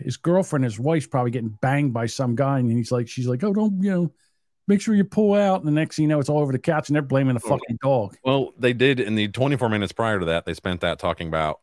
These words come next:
Speaker 2: how he's, him and his girlfriend had broke up months ago, but they still hang out. And the guy was like, "Well, you didn't break up then.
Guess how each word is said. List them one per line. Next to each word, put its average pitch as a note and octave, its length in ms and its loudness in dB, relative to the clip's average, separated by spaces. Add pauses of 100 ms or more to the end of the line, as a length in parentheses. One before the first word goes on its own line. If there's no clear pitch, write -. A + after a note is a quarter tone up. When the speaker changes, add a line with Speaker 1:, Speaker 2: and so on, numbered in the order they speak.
(140)
Speaker 2:
how D#2+ 420 -4 (400)
he's, F#2 380 -4 (140)
him - 120 -10
and G#2+ 80 0
his G2+ 100 -2
girlfriend G2 300 0
had F2 80 -2
broke E2+ 220 -2
up F2 100 -2
months F2 340 -4
ago, F2 320 -2
but D#2 140 -10
they E2 80 -6
still E2 260 -6
hang D#2+ 320 -4
out. D2 360 -6
And C#2 80 -14
the D#2 60 -12
guy E2+ 180 -2
was E2+ 100 -6
like, E2+ 140 -6
"Well, F2+ 100 -6
you F2+ 60 -6
didn't F2+ 220 -8
break E2 220 -6
up C3 160 -8
then. - 200 -16